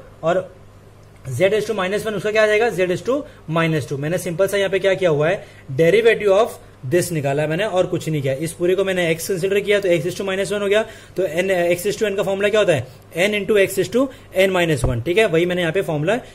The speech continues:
यूज किया है और कुछ भी नहीं किया। Now ये आ गया z transform of k into one equals to,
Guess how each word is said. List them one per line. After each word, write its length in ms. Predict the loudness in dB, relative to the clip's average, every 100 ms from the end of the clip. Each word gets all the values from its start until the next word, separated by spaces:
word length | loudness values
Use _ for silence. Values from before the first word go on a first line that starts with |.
| -8
यूज 260 | 0 0 0
किया 180 | 2 4
है 100 | 4
और 180 | 2 2
कुछ 160 | 0
भी 140 | 0 -2
नहीं 140 | -2
किया। 240 | -4 -8 -8 -14 -20 -14 -4
Now 300 | 0 2 0 -4 -20 -20 -20 -20 -20 -20 -20 -20 -20 -20 -8
ये 100 | 2
आ 120 | 2 4
गया 160 | 2
z 220 | 2 2 0
transform 380 | 0 -2 0 -2
of 120 | -2 0
k 100 | 0
into 180 | 0 0
one 200 | 0 0
equals 420 | -4 0 0 0 -2
to, 120 | -2